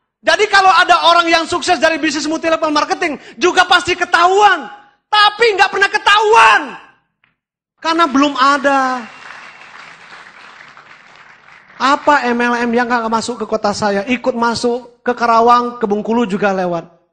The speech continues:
Dikembangkan di Karawang, ke Bengkulu juga datang. Tetapi Bapak dan Ibu sekalian, belum ada melahirkan orang-orang yang sukses dalam usaha ini. Sehingga itu menjadi hal yang membuat saya juga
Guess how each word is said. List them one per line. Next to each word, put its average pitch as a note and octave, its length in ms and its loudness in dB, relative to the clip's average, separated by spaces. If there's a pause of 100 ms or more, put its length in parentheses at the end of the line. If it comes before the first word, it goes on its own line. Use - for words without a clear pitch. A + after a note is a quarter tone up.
(640)
Dikembangkan B3+ 560 0
di B3+ 80 0
Karawang, C#4 720 2
ke B3 80 -2
Bengkulu B3+ 480 0
juga A3 240 0
datang. F#3+ 320 -4 (800)
Tetapi A3 400 -2
Bapak A3+ 240 2
dan G#3 80 0
Ibu G3 160 -2
sekalian, F#3+ 560 -2 (480)
belum G#3+ 240 -2
ada G3 720 -2
melahirkan F#3 480 -4
orang-orang E3 640 -6
yang D#3+ 240 -2 (400)
sukses G3+ 400 -6
dalam D#3 240 -6
usaha D#3 320 -8
ini. C3 160 -14 (240)
Sehingga E4+ 1040 0
itu F4+ 300 2 (100)
menjadi F4 720 0
hal F4 320 4
yang D#4+ 240 0
membuat D#4 320 0
saya F#4 400 0
juga A3+ 320 -4